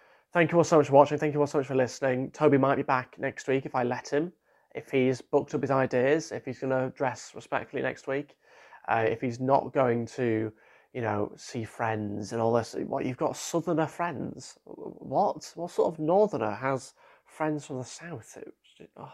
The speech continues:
baffling to me anyway. If I do let him come back, then, uh, he may well be back next week. Uh, thank you all so much for watching and listening. Please hit the like button, subscribe, uh, and, you know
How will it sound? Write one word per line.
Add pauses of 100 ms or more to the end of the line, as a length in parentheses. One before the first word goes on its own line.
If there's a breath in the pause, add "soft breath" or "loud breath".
(440)
baffling
to
me
anyway.
If
I
do
let
him
come
back, (420 soft breath)
then,
uh,
he
may
well
be
back
next
week. (300 loud breath)
Uh,
thank
you
all
so
much
for
watching
and
listening.
Please
hit
the
like
button,
subscribe, (340 soft breath)
uh,
and,
you
know